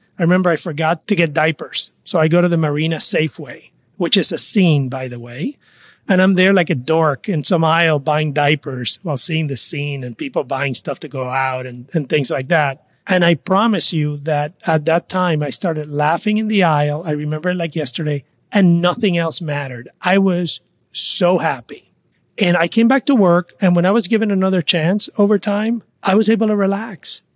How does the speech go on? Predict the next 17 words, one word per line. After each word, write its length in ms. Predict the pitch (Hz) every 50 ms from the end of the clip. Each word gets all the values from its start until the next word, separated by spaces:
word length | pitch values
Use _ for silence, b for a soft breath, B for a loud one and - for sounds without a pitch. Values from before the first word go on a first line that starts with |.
| _ _
And 120 | - 180 180
I 80 | 185
was 140 | 196 196 196
able 220 | 208 214 202 208
to 60 | 196 190
actually 380 | 190 180 - - 202 190 185
do 200 | 165 160 180 180
business 460 | 165 156 175 175 - - 196 175 -
in 100 | 190 175
the 100 | 165 165
way 180 | 151 160 165 170
that 260 | 165 170 165 165 160 - _ _ _ _ -
kind 200 | - 175 170 175
of 80 | 175
worked 280 | 156 151 156 165 - -
for 120 | - 180
me, 400 | 156 156 170 196 190 151 131 -